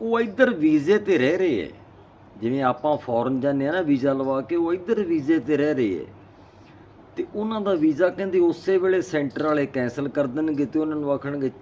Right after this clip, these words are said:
"ਪਾ ਮਿੱਤਰਾ ਬਾਰੀ ਨੂੰ, ਜਹਾਜ਼ ਦੀ ਨੂੰ ਹੱਥ ਤੇ ਚੱਲ।" ਇਸ ਤਰ੍ਹਾਂ ਦੇ ਬਹੁਤ ਸਾਰੇ ਬੰਦੇ ਹੈ, ਜਿਹੜੇ ਉੱਪਰੋਂ, ਜਿਨ੍ਹਾਂ ਦੇ ਲਿਬਾਸ ਪਾਇਆ ਹੋਇਆ ਪੂਲੇ ਵਾਂਗੂ, ਨਿਹੰਗ ਪੂਲੇ ਵਾਂਗੂ, ਜਿਨ੍ਹਾਂ ਦੇ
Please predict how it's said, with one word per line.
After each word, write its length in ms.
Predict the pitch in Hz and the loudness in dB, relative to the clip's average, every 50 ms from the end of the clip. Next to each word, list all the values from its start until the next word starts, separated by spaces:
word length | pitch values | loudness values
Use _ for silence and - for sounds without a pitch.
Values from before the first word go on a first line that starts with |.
| - - - | -20 -8 -4
"ਪਾ 240 | 127 120 120 131 139 | -2 0 0 0 0
ਮਿੱਤਰਾ 400 | 143 143 - - 151 147 151 143 | 0 -2 -2 -2 0 2 2 2
ਬਾਰੀ 440 | 139 127 131 127 123 123 131 139 | 0 0 0 0 2 2 2 0
ਨੂੰ, 160 | 139 143 143 131 | 0 0 -2 0
ਜਹਾਜ਼ 320 | 147 135 120 104 101 104 | 2 2 2 2 0 -2
ਦੀ 140 | 95 113 123 | -2 -2 -2
ਨੂੰ 200 | 131 131 117 104 | -2 0 -2 -2
ਹੱਥ 180 | 98 - - 104 85 - - - - - - - - - - - - - - - | -4 -4 -6 -6 -6 -6 -12 -20 -20 -20 -20 -20 -20 -20 -20 -20 -20 -20 -16 -12
ਤੇ 100 | 95 95 - - | -12 -12 -10 -4
ਚੱਲ।" 420 | 139 139 135 139 135 143 147 - - - - - - - - - - - - - - - 156 165 170 | -2 0 0 0 0 -2 -4 -6 -8 -16 -20 -20 -20 -20 -20 -20 -20 -20 -20 -20 -12 -10 -10 -10 -10
ਇਸ 80 | 165 - | -12 -12
ਤਰ੍ਹਾਂ 300 | - 190 180 180 180 175 | -10 -8 -6 -6 -6 -6
ਦੇ 140 | 165 175 | -8 -8
ਬਹੁਤ 640 | 135 - - - 180 180 185 190 190 180 180 - 139 | -8 -10 -10 -8 -4 -2 -2 0 -2 -2 -6 -8 -12
ਸਾਰੇ 340 | - 147 143 135 135 123 113 | -6 -4 -2 -2 -2 -2 -4
ਬੰਦੇ 500 | 95 87 104 98 95 90 92 87 85 80 | -4 -4 -8 -8 -8 -8 -8 -8 -8 -10
ਹੈ, 80 | 85 - - - - - - - - - - - - | -12 -14 -16 -20 -20 -20 -20 -20 -20 -20 -20 -8 -2
ਜਿਹੜੇ 240 | 160 185 180 180 165 | -2 2 4 4 4
ਉੱਪਰੋਂ, 400 | 160 - - - 165 170 160 151 | 4 2 -2 -4 -4 -2 -2 -2
ਜਿਨ੍ਹਾਂ 260 | 143 156 170 175 165 | -2 -2 -4 -4 -4
ਦੇ 160 | 147 143 151 | -2 -2 -2
ਲਿਬਾਸ 560 | 127 117 107 95 117 107 104 107 110 - - | 0 0 -2 0 0 -2 0 -2 -2 -4 -6
ਪਾਇਆ 360 | - - 110 110 107 107 104 | -10 -4 -2 -2 0 0 -2
ਹੋਇਆ 320 | 98 92 104 107 107 107 107 | -2 -2 -4 -2 -2 -2 -2
ਪੂਲੇ 460 | 107 - 147 160 180 175 180 175 156 | -2 -2 -2 -2 0 0 0 0 2
ਵਾਂਗੂ, 320 | 131 113 110 110 113 117 117 | 2 0 0 0 -2 -2 0
ਨਿਹੰਗ 320 | 117 120 110 98 95 98 | 0 0 -2 -2 -2 -4
ਪੂਲੇ 400 | 110 - - 165 - - 165 143 | -6 -2 0 0 2 2 2 0
ਵਾਂਗੂ, 300 | 120 104 95 92 90 85 92 - - - - - - - - - - - - - - - | 0 -2 -4 -6 -10 -10 -12 -16 -20 -20 -20 -20 -20 -20 -20 -20 -20 -20 -20 -20 -8 -8
ਜਿਨ੍ਹਾਂ 240 | 139 - 180 175 170 | -6 -6 -4 -8 -4
ਦੇ 160 | 151 156 | -4 -6